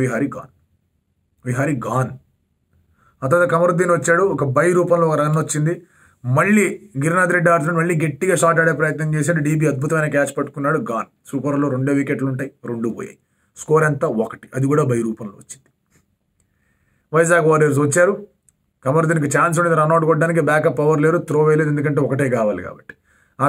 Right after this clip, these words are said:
తర్వాత రన్ కూడా డైరెక్ట్ హిట్ కొట్టుంటే గిరి అవుట్ అయ్యేది, but అవుట్ అవ్వలేదు, రీచ్ అయిపోయాడు కరణ్ షిండే, and దాంతో వైజాగ్ వారియర్స్కి విక్టరీ. రాయలసీమ కింగ్స్ నిజంగా ఎంత డిసప్పాయింటెడ్గా ఉంటారు. వాళ్ళ టీం అందరూ కలిసి సంపత్ని సెంటర్ చేసి, ఆ దుబాయ్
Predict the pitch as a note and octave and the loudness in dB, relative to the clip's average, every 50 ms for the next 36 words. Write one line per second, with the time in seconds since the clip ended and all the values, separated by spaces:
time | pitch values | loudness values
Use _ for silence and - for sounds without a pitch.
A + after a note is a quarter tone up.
0 | C#3 C#3 D3 E3 F3 F3 D#3 F#3 F3+ F3+ F3 F3 E3+ F#3 F#3+ G3 F#3+ E3+ - - | 0 2 2 4 4 4 2 2 2 2 2 2 2 2 4 4 2 2 0 -6
1 | _ _ _ _ - C#3 D3+ E3 F3 E3 D3+ F3+ D3+ D3 D#3 D#3+ D3 E3 E3 D#3 | _ _ _ _ -2 0 2 2 2 2 0 -2 0 0 0 0 0 0 0 0
2 | E3 D#3 D3 D#3 D#3+ D#3 D3 D3+ D#3 D3 D#3+ D#3+ E3 D#3+ F#3+ E3 D3+ C#3 C3 C#3 | 0 0 0 2 2 2 2 2 2 2 0 0 0 0 0 -2 0 0 2 2
3 | D3 C#3+ D3+ D3 D3 D3 C#3+ C3+ B2+ - - - C3 C3+ C#3+ D#3 D3 D#3 D3+ C#3+ | 2 2 0 0 2 2 0 0 -2 -6 -14 -12 -4 -2 -2 0 0 0 -2 0
4 | C#3+ D3 D3 D3 C#3+ C#3 C3+ C#3+ C#3+ C3 C#3+ C#3 C#3+ D3+ C#3+ C3+ B2 A#2+ C3 C#3 | 0 0 0 0 0 0 0 -2 -2 -4 -4 -4 -2 -2 -2 -2 -2 -2 -2 -2
5 | C#3 C3 C#3+ C3+ A#2 A#2+ C3 B2 B2 C#3 C3 B2+ A#2 A2+ A2+ A2+ A#2+ B2 - - | -2 -2 -4 -4 -2 -2 -2 0 0 0 0 0 0 -2 -2 -4 -4 -6 -8 -10
6 | A#2 G#2+ - _ _ - - - _ _ _ _ _ _ _ _ _ _ _ _ | -10 -10 -10 _ _ -14 -14 -14 _ _ _ _ _ _ _ _ _ _ _ _
7 | _ _ _ _ _ _ _ _ _ _ _ _ _ _ _ _ _ _ _ _ | _ _ _ _ _ _ _ _ _ _ _ _ _ _ _ _ _ _ _ _
8 | _ - G#2 C3 F3 F#3+ G3+ G3 - F#3 F3+ F3 E3 C#3 - D3+ D#3+ D#3 C3+ - | _ -8 -2 -2 -2 0 -2 -4 -6 -4 -2 -2 -2 -2 -2 -2 -2 -2 -2 -4
9 | B2 A#2 D3 D#3+ D3 A#2 A#2 C3+ D#3 - F3 C3+ B2+ A#2 - - C#3+ - - D#3 | -6 -4 -4 -4 -2 -2 -2 -4 -2 -2 -4 -4 -4 -4 -4 -4 -6 -6 -4 -4
10 | D3 D3 C3+ C3 A#2 A#2 A2 B2+ A2+ A2+ A2 G#2+ - D3+ D3+ D#3+ D#3 D3+ D#3 D3+ | -2 0 0 -2 -2 -2 -4 -4 -2 -2 -4 -2 -4 -2 -2 -2 -2 -2 -2 0
11 | D3+ D3 D3 C3+ C3+ - C#3 C3+ C#3 C3 D3+ - D3 C#3 - C#3 C3 C3 C3+ C#3+ | 0 0 -2 -2 -4 -4 -4 -4 -2 -2 -4 -4 -4 -4 -2 -2 -2 -2 -2 0
12 | C#3 C#3+ D3 C#3+ C#3 B2+ A#2+ B2 B2+ - - - - - _ - B2 A#2+ C3 C3 | 0 0 0 -2 0 -2 -2 -2 -2 -4 -12 -20 -20 -20 _ -4 -2 0 2 2
13 | D3 D#3 D#3+ | 4 2 2